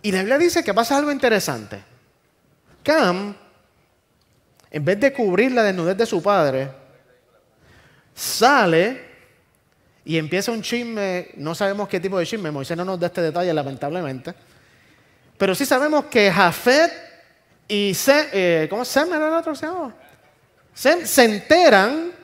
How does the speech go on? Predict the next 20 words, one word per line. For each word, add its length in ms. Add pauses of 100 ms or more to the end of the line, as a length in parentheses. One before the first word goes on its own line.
(320)
o 40
sea, 120
él 60
le 120
dice 240
a 60
sus 160
hermanos, 420 (580)
y 60
entonces, 320 (160)
eh, 280
Jafet 340
y 100
su 140
otro 140
hermano 380
van, 440 (360)
dice 240
la 120
Biblia, 420